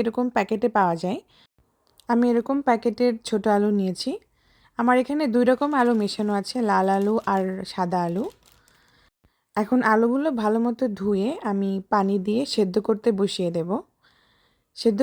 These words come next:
করার জন্য আমি দিয়ে দেব এক চা চামচ লবণ, যাতে আলুর ভেতরে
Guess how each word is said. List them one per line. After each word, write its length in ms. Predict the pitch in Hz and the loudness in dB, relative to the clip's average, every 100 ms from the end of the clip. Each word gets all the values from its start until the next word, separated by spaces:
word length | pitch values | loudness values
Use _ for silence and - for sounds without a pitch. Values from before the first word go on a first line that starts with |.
| 262 | 2
করার 200 | 294 294 269 | 2 0 0
জন্য 180 | 285 330 359 | 0 0 0
আমি 120 | 277 233 | 2 4
দিয়ে 120 | 226 226 | 2 2
দেব 120 | 220 240 294 | 0 2 0
এক 80 | 285 | -2
চা 80 | - 202 | -8 -4
চামচ 300 | 226 240 233 208 190 | -2 -2 -2 -2 0
লবণ, 300 | 170 185 294 _ _ _ _ - | 0 -2 -4 _ _ _ _ -8
যাতে 320 | 196 214 214 247 | 0 0 4 4
আলুর 200 | 208 214 214 | 4 2 2
ভেতরে 260 | 233 240 | 0 2